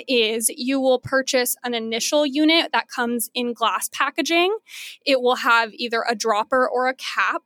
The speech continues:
as the closure. And then you will keep that bottle and you can choose one of two options to refill. The first option is to refill at home. So you can order a two X refill on our website. It comes in aluminum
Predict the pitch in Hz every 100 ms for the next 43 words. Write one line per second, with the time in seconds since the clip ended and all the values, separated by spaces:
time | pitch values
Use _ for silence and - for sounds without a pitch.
0 | _ 247 226 220 - 233 208 - 240 370
1 | 427 _ _ _ - 277 294 302 285 262
2 | - 311 320 285 247 254 - 220 208 220
3 | 254 311 381 - 247 240 247 233 - 254
4 | 254 233 233 220 240 262 277 226 - -
5 | 269 240 220 - 247 233 233 - 233 214
6 | 240 - - - 285 - - - - 254
7 | 277 - 294 359 - - 285 285 - 311
8 | 311 - 247 247 - - 254 220 233 247
9 | 254 240 226 - - - 240 233 330 453
10 | - 294 262 254 285 247 254 247 240 240
11 | - - 277 277 - - 254 254 - 254
12 | 254 - 233 220 208 208 - 254 302 -
13 | - - 240 233 240 226 233 277 311 330